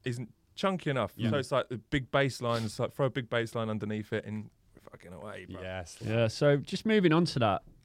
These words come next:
Speaker 3: like, obviously covid was a dark time for a lot of us. Um, and it did put into perspective mental and physical health.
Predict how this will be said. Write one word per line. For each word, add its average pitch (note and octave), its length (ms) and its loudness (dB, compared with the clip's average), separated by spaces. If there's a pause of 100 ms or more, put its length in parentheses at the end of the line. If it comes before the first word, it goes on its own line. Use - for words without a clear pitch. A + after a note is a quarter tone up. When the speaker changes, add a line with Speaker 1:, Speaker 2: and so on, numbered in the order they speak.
(180)
Speaker 3:
like, A#2+ 300 -2
obviously A2 540 0
covid G2+ 480 2 (420)
was G2 140 -4
a F#2+ 40 -2
dark G2+ 340 0
time G2 320 -2
for G2 260 -4 (380)
a C3 40 -2
lot B2+ 180 2
of A2+ 80 2
us. - 280 2
Um, A#2+ 460 6 (1000)
and C#3 100 4
it C#3+ 80 4
did F3+ 200 10
put D#3+ 200 4
into C3+ 180 2
perspective B2+ 760 0
mental C3+ 320 2
and A2+ 100 0
physical A#2 380 0
health. A2 460 0